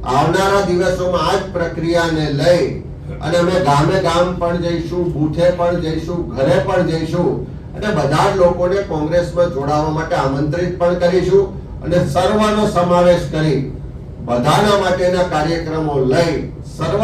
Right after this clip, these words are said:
સમાજને સાથે રાખીને આવનારા દિવસમાં ગુજરાતની અસ્મિતા માટે, ગુજરાતના વિકાસ માટે, ગુજરાતીઓના વિકાસ માટેના કાર્યક્રમો અને આંદોલનો લઈને પ્રજાની સમક્ષ આવીશું.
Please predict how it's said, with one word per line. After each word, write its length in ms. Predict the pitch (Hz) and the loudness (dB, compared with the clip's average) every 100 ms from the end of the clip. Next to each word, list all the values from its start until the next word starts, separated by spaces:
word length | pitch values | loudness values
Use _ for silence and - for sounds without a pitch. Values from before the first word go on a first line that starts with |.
| - | 0
સમાજને 520 | - - 170 160 165 147 | -2 -2 -2 -2 -4 -4
સાથે 420 | 156 135 147 147 | -2 -2 -2 -2
રાખીને 420 | 139 143 156 170 | 0 -2 -4 -6
આવનારા 500 | 135 131 143 151 143 | -4 -2 -2 -2 -2
દિવસમાં 760 | 127 131 131 139 165 180 175 - - - | -2 -2 -2 -2 0 0 -2 -10 -12 -12
ગુજરાતની 640 | 123 123 - - 180 180 180 | -8 -4 0 0 0 -2 0
અસ્મિતા 600 | 147 147 156 156 160 151 | 0 -2 -4 -2 -2 0
માટે, 360 | 143 143 139 | -2 -2 -2
ગુજરાતના 560 | 123 123 135 117 120 135 | -2 0 0 0 0 0
વિકાસ 460 | 151 147 156 156 | 0 0 -2 -4
માટે, 320 | 147 143 143 123 | -2 -2 0 -2
ગુજરાતીઓના 760 | 120 131 170 - - 175 160 | -2 0 0 0 2 2 2
વિકાસ 420 | 139 139 156 151 | -2 -2 -2 -2
માટેના 420 | 143 143 147 147 143 | -2 -2 -2 -4 -4
કાર્યક્રમો 760 | 143 - - 151 139 156 170 180 - - - - | -4 -2 -2 -2 -4 0 2 2 0 -6 -12 -8
અને 180 | 151 156 | -4 -4
આંદોલનો 720 | 127 135 143 143 139 139 131 | -2 -4 -2 0 0 0 0
લઈને 240 | 123 127 | 0 -2
પ્રજાની 560 | 151 123 117 123 127 131 | -4 -6 -4 -2 0 -2
સમક્ષ 400 | - 113 120 - | -2 -6 -6 -6
આવીશું. 440 | - 127 123 - | -4 -4 -4 -6